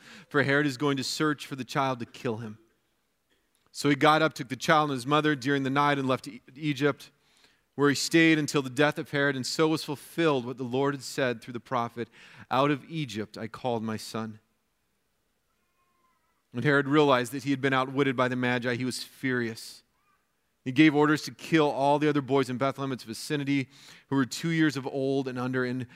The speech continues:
accordance with the time he had learned from the Magi. Then what was said through the prophet Jeremiah was fulfilled.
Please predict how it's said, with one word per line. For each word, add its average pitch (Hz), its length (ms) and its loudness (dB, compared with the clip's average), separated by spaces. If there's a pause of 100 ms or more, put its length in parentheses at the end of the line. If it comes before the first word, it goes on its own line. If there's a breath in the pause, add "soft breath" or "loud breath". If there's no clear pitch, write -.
(160 loud breath)
accordance 156 600 -2
with 139 100 -12
the 117 80 -10
time 131 380 -4
he 127 40 -2
had 113 120 -4
learned 120 240 -2
from 123 140 -10
the 117 60 -4
Magi. 107 440 -6 (2500 soft breath)
Then 131 200 -2
what 147 140 4
was 143 100 -4
said 135 320 0
through 123 120 -10
the 120 60 -8
prophet 131 360 -2
Jeremiah 117 420 -4
was 107 120 -12
fulfilled. 110 420 -8